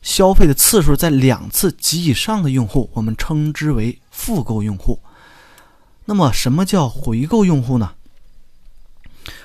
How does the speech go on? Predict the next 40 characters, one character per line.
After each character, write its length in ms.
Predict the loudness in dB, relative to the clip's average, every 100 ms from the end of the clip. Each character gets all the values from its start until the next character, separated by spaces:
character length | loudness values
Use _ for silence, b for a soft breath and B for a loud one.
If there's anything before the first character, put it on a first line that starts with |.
| B
回 160 | 2
购 120 | 6
率 200 | 6 4 0 -6
它 180 | -4
对 240 | -4 -2 0
应 140 | 0
的 80 | 0
就 120 | 0
是 140 | 0 0
我 140 | -2
们 100 | -4
的 100 | -8 -8
回 360 | -6 -4 -4
购 280 | -2 0 0
用 200 | 0 0
户 280 | 0 -2 -2 -6
以 120 | -14
及 160 | -6 -2
呢 120 | -2
回 240 | 0 0
购 140 | 2 -2
人 260 | -2 -4
数， 220 | 0 -2 -2 -10
那 100 | -8
么 100 | -6
它 180 | -6 -6
们 120 | -6
都 180 | -6 -4
是 100 | -4 -6
同 280 | -8 -4
一 60 | -2
个 80 | -4
概 220 | -4 -4
念， 180 | -6 -10 -12
有 180 | -12
回 300 | -10 -8 -6
购 180 | -2 -2
的 80 | -2
意 120 | -4
思。 200 | -6 -8